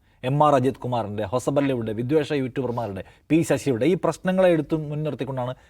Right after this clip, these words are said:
ഇറങ്ങി വരുന്നത്. ഇത് ഇടതുപക്ഷ ജനാധിപത്യ മുന്നണിയുടെ നയത്തിനപ്പുറം പോയി സംഘപരിവാറിൻ്റെ രാഷ്ട്രീയം സംസാരിക്കുന്ന സർക്കാരായി മാറിയിരിക്കുന്നത് പറഞ്ഞിട്ട്. ഒന്നാമത് കാണേണ്ട കാര്യം, ആ രാഷ്ട്രീയത്തെ പോലും യു ഡി എഫിൻ്റെ നേതാക്കൾ ഏറ്റെടുത്തിട്ടില്ല.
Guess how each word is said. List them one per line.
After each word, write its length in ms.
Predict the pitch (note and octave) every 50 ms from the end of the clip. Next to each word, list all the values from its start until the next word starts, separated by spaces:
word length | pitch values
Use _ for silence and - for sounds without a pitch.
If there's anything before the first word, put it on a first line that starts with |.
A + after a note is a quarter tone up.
| - -
ഇറങ്ങി 220 | C3+ C#3 D3 D3
വരുന്നത്. 340 | B2+ A#2 G#2+ G#2 F2 E2 - _ _ -
ഇത് 160 | C3 C3 D3+
ഇടതുപക്ഷ 360 | C#3+ D3+ D3+ E3 D#3+ - -
ജനാധിപത്യ 460 | D3 C#3 C#3+ C#3 C3+ C3+ B2 - C#3+
മുന്നണിയുടെ 300 | C3+ C3 C3 C3+ B2+ B2
നയത്തിനപ്പുറം 480 | B2 B2 A#2+ - B2+ A#2+ A#2+ B2 B2 A#2
പോയി 200 | A#2 A#2+ C3+ D3 _ - _ _ _ -
സംഘപരിവാറിൻ്റെ 680 | C#3 D3 D#3 D#3 E3+ D#3+ D#3+ D#3 D3 C#3+ C#3 C#3+ C3
രാഷ്ട്രീയം 440 | B2 A#2+ A#2 - - C#3 C3 B2+ A#2+
സംസാരിക്കുന്ന 540 | - A#2+ A#2 - C3+ B2 A#2+ G#2+ A#2+ B2 A#2+
സർക്കാരായി 460 | - B2 G#2+ - C3 B2 B2 B2 B2
മാറിയിരിക്കുന്നത് 560 | B2 B2+ C3 C3 C3+ B2+ A2+ - A#2+ A#2+ G#2+
പറഞ്ഞിട്ട്. 280 | A2+ G#2 F#2 E2+ - D#2 - _ _ _ _ _ _ _ _ _ _ _ -
ഒന്നാമത് 400 | A2+ A#2+ C#3+ E3 F#3 G3+ G#3+ G#3 F#3
കാണേണ്ട 220 | D#3+ D3 C#3+ C3+
കാര്യം, 240 | C3 B2 B2 B2+ A#2+
ആ 100 | C#3 D#3+
രാഷ്ട്രീയത്തെ 680 | D3 B2+ B2+ D#3 D#3 - - F#3 G3+ G#3 G3+ - G3+
പോലും 380 | - - F3 E3+ E3 D#3 C#3 B2+
യു 120 | B2 A#2+
ഡി 80 | B2 A#2+
എഫിൻ്റെ 280 | A2+ - A2+ A2 G#2+ G#2+
നേതാക്കൾ 340 | G#2+ G#2+ A2 G#2+ - C3+
ഏറ്റെടുത്തിട്ടില്ല. 520 | A2+ F#2+ F#2+ F2+ E2+ - E2 - D3+ C#3+